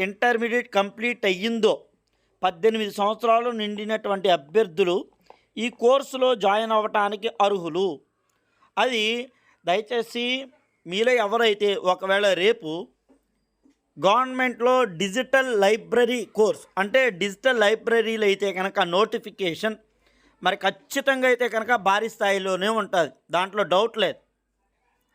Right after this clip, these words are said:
మరి దీనికి సంబంధించి గవర్నమెంట్ ముందుగానే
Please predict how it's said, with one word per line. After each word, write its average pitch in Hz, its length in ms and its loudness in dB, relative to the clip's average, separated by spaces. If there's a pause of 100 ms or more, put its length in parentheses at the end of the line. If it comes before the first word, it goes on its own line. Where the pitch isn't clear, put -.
(640)
మరి 214 220 4
దీనికి 240 260 0
సంబంధించి 247 540 0 (100)
గవర్నమెంట్ 233 520 0 (400)
ముందుగానే 208 500 0